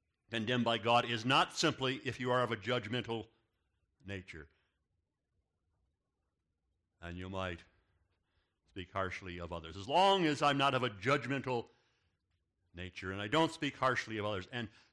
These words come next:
tolerate everyone else, I must be a Christian. And because I'm not of a judgmental nature and pretty much will tolerate the conduct of everybody else, I may too live as I please, right?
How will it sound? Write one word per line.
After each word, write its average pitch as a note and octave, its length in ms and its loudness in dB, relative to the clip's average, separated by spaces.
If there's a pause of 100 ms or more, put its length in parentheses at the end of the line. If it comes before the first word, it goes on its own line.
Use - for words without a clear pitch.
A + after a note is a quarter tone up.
(120)
tolerate F#3 600 6 (120)
everyone B2 400 2
else, G#2 300 -4 (300)
I A#2 120 -4
must G2+ 280 -4
be E2+ 300 -10 (1300)
a F#2+ 60 -6
Christian. F#2+ 500 -10 (340)
And D#3+ 100 -2
because D3+ 340 2
I'm B2+ 160 4
not C#3+ 200 4
of B2 100 0
a A2+ 60 0
judgmental G#2+ 580 -2
nature G#2 440 -6 (440)
and B2 160 -6
pretty F#3 200 4
much C3 260 0
will A2 80 -6
tolerate A#2+ 640 2
the G#2+ 60 -16
conduct A#2 340 -4
of A#2 80 -4
everybody G#2+ 240 -4
else, G#2+ 120 -4
I F3 120 0
may G3+ 120 -6
too F3 360 -6
live C3 160 -4
as A2+ 100 -8
I A#2 140 -4
please, G#2+ 400 -10
right? B2+ 200 -6